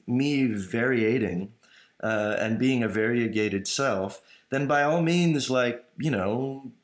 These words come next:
turn the other way, uh, let's not be friends or something, or, you know, I'll let you know when I'm the one me that you do like.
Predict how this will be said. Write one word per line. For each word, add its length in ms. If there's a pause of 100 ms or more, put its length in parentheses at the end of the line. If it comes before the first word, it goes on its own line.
(180)
turn 140
the 100
other 160
way, 680
uh, 680
let's 240
not 140
be 100
friends 580
or 100
something, 480
or, 380
you 120
know, 160
I'll 80
let 220
you 80
know 220
when 160
I'm 160
the 80
one 340
me 240
that 160
you 100
do 180
like. 480